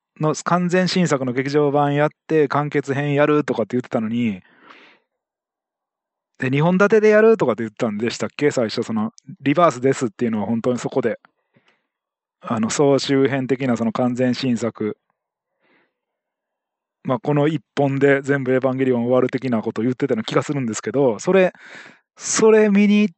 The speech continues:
て、実は全然その、だからエヴァ級、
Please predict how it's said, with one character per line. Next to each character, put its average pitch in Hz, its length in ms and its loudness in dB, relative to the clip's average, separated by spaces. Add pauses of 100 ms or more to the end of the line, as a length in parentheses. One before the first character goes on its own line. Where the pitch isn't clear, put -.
(260)
て、 135 340 4 (200)
実 160 260 -2
は 156 120 4
全 - 480 0
然 185 300 2
そ 180 140 0
の、 160 80 2
だ - 80 -4
か - 1200 -10
ら 147 60 0
エ 170 40 4
ヴ - 40 2
ァ 226 100 4
級、 135 380 2